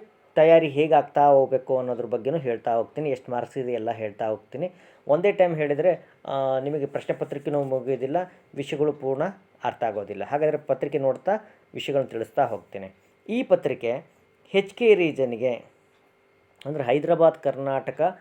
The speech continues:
ಆ, ಪ್ರದೇಶಕ್ಕೆ ನಡೆದಂತಹ, ಆ, ಪ್ರಶ್ನೆ ಪತ್ರಿಕೆ ಆಗಿದೆ. "ಸರ್, ಇದು ನಮಗೆ ಎದಕ್ಕೆ ಬೇಕು, ನಾವು ನಾನ್ ಎಚ್ ಕೆ ದವರು" ಅಂದ್ಕೋಬೇಡಿ. ಪ್ರಶ್ನೆ ಪತ್ರಿಕೆ ಪ್ರಶ್ನೆ ಪತ್ರಿಕೆ ಇರುತ್ತೆ, ಯಾರಿಗಾದ್ರೂ ಪ್ರಶ್ನೆಗಳೇ ಇರುತ್ತೆ ಅವು. ಆ, ಹಾಗಾದ್ರೆ, ಆ, ಎಚ್ ಕೆ ರೀಜನ್ನ ಈ ಪ್ರಶ್ನೆ ಪತ್ರಿಕೆ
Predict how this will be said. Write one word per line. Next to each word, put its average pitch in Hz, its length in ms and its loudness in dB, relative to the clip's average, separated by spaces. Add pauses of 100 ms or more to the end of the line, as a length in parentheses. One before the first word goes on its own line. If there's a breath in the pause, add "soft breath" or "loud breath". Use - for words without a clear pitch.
(340 soft breath)
ಆ, 123 240 -4
ಪ್ರದೇಶಕ್ಕೆ 151 520 -4
ನಡೆದಂತಹ, 120 680 -6 (340 soft breath)
ಆ, 117 300 -6
ಪ್ರಶ್ನೆ - 420 -6
ಪತ್ರಿಕೆ 123 340 -6
ಆಗಿದೆ. 107 400 -6 (260 soft breath)
"ಸರ್, 185 140 2
ಇದು 165 400 -2
ನಮಗೆ 156 260 0
ಎದಕ್ಕೆ 160 160 -4
ಬೇಕು, 143 420 -2
ನಾವು 139 200 2
ನಾನ್ 139 220 -2
ಎಚ್ 143 200 -10
ಕೆ 135 160 -6
ದವರು" 127 180 2
ಅಂದ್ಕೋಬೇಡಿ. 123 640 -4 (320 soft breath)
ಪ್ರಶ್ನೆ 143 300 -6
ಪತ್ರಿಕೆ 139 420 -8
ಪ್ರಶ್ನೆ 131 340 -10
ಪತ್ರಿಕೆ 139 420 -10
ಇರುತ್ತೆ, 135 500 -6 (300 soft breath)
ಯಾರಿಗಾದ್ರೂ 143 600 2
ಪ್ರಶ್ನೆಗಳೇ 139 560 2
ಇರುತ್ತೆ 127 460 2
ಅವು. 104 300 -6 (440 soft breath)
ಆ, 120 180 -10
ಹಾಗಾದ್ರೆ, 135 680 0 (400)
ಆ, - 20 -6
ಎಚ್ 143 360 -6
ಕೆ 226 160 4
ರೀಜನ್ನ 170 400 0 (180)
ಈ 170 120 -6
ಪ್ರಶ್ನೆ 151 300 -8
ಪತ್ರಿಕೆ 151 540 -6